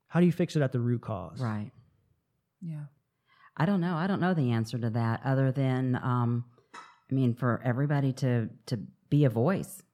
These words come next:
Speaker 2: have a voice, go out there and, and educate, tell people what it's all about and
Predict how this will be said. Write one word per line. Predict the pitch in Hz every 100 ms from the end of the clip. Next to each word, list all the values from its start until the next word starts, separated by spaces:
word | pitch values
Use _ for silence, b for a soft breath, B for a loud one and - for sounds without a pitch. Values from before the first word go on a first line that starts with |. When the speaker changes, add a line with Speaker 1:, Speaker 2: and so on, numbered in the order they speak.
| _
Speaker 2:
have | - 170
a | 196
voice, | 143 156 160 123
go | - 160
out | 165 175
there | 175 147
and, | 131 127 127
and | 131 -
educate, | 131 160 190 131 110 -
tell | - 147 208
people | 196 151 123 123 117
what | 120
it's | 117 - 127
all | 117 117
about | 117 120 117 110
and | 127 117 113